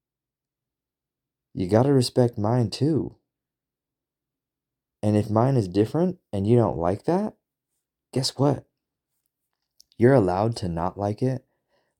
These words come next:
but you also have to respect it. Because I respect yours. You don't, I guarantee I, you don't think I do. I promise you from God's honor, hand on my heart, I do respect your opinion and I respect your values and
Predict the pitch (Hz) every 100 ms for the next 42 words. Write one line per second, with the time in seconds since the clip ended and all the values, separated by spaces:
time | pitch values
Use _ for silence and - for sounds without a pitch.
0 | _ 98 - 95 95 95 92 95 - 82
1 | 78 - 78 - - - - _ _ _
2 | _ _ _ _ _ 98 - 80 90 127
3 | 127 - 127 113 147 139 - - _ _
4 | _ _ _ _ _ _ _ _ _ _
5 | _ - 87 110 117 - _ 98 90 85
6 | 117 123 110 - 120 98 87 90 92 87
7 | 92 95 - 104 95 90 87 104 117 -
8 | _ - - _ - - 110 123 131 131
9 | 131 127 101 87 78 - _ _ _ _
10 | _ _ _ - 101 110 95 92 87 69
11 | - - 92 104 104 85 92 80 - _
12 | _ _ _ _ _ _ - 101 - 117
13 | 135 120 - 123 123 92 87 - 110 131
14 | 143 90 85 80 76 - - 98 - 82
15 | 78 90 110 107 90 82 80